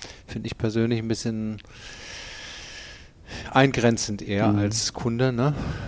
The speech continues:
Speaker 2: Ja.
Speaker 1: Ähm, das ist nicht mehr so offen, aber andere Bereiche da oben, die, die, die, äh, die sechste Etage mit, mit dem Gastronomiekonzepten, das ist,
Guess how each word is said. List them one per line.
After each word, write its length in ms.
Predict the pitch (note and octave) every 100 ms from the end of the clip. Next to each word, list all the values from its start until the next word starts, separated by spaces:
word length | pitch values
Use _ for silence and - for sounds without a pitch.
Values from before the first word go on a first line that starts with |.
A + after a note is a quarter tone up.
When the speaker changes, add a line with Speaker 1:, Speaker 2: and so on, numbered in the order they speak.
| -
Speaker 2:
Ja. 280 | A#2+ G#2+ G#2+
Speaker 1:
Ähm, 160 | G#2
das 120 | G2+
ist 180 | A2 -
nicht 140 | A#2+ -
mehr 120 | A#2
so 160 | A2
offen, 440 | - A2+ C#3 C3 B2+
aber 340 | A#2 A2 G#2+
andere 220 | A#2 A#2+
Bereiche 460 | A#2 G#2+ A2 G#2+ A2+
da 140 | G2+
oben, 240 | G2+ G2+ G2+
die, 220 | G2+ F#2+
die, 380 | F#2+ G2 F#2 F#2
die, 380 | - F#2+ F#2+ G#2
äh, 80 | G2+ F#2+ G2 G2 - - - - -
die 100 | - G2+ G#2+
sechste 400 | A2 A#2 A2+ -
Etage 640 | G#2 - G#2 A2 A#2+ A#2+ A#2
mit, 420 | A2 G#2+ - -
mit 400 | G#2 G2+ - -
dem 140 | G2
Gastronomiekonzepten, 1080 | F#2+ G#2 - G#2 F#2 G#2+ - A2 A#2 - G2+
das 220 | F#2 F2+
ist, 260 | G2+ -